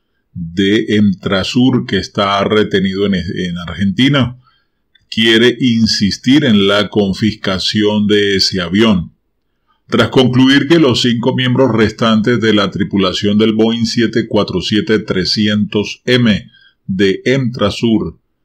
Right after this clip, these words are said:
a, a cargo que tenía detenidos, no están vinculados, según las pruebas, con el terrorismo, fueron devueltos a la casa el veinte de octubre.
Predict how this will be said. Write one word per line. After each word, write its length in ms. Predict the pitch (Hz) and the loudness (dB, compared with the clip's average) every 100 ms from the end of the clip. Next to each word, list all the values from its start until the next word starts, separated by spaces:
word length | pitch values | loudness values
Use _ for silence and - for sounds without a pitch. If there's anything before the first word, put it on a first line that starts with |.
| _ _ _ _ | _ _ _ _
a, 160 | 82 78 - - _ | -10 -10 -14 -20 _
a 200 | - 80 | -14 -8
cargo 440 | - 110 104 110 107 | 0 2 2 2 0
que 80 | |
tenía 400 | 95 95 98 107 | -2 0 2 2
detenidos, 960 | 101 104 95 98 113 131 117 104 - - _ _ | 2 0 2 2 2 2 2 0 -4 -14 _ _
no 220 | 98 104 104 | -2 0 0
están 320 | 117 110 107 | 2 2 2
vinculados, 960 | 107 98 95 95 101 98 107 110 - - | 2 -2 -4 -2 0 0 0 -2 -8 -8
según 460 | - 98 101 131 | -4 -2 0 0
las 80 | 113 | 0
pruebas, 500 | - 107 95 82 - | 0 2 2 -2 -6
con 240 | - 104 | -2 0
el 240 | 95 87 - | 0 -2 -4
terrorismo, 960 | 113 104 92 107 117 - 113 123 - _ _ _ _ - | -2 0 0 0 -2 -4 -6 -6 -10 _ _ _ _ -20
fueron 420 | - 131 139 151 | -4 0 2 2
devueltos 600 | 123 107 117 120 123 120 90 | 2 4 4 2 2 -2 -2
a 60 | |
la 180 | 90 90 | -4 -4
casa 320 | 104 104 107 | -2 -2 -2
el 60 | 98 | -2
veinte 340 | 98 98 95 | 0 0 0
de 100 | 90 | -2
octubre. 580 | 87 - 147 123 90 | -2 2 2 4 0